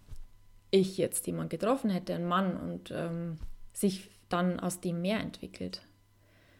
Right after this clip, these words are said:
Und so hängen wir ständig in dieser Warteschleife fest. Wir hängen in einer Warteschleife und wollen endlich erlöst werden davon. Und das Leben sagt, nee,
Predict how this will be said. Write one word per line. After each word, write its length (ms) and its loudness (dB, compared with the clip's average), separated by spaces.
Und 200 6
so 400 6
hängen 420 4
wir 260 2
ständig 540 4
in 140 4
dieser 280 2
Warteschleife 720 -4
fest. 320 -8
Wir 100 2
hängen 540 4
in 160 -4
einer 300 -4
Warteschleife 1080 0
und 200 6
wollen 180 8
endlich 340 0
erlöst 400 0
werden 300 -2
davon. 460 -8
Und 500 0
das 360 -2
Leben 280 2
sagt, 540 0
nee, 480 2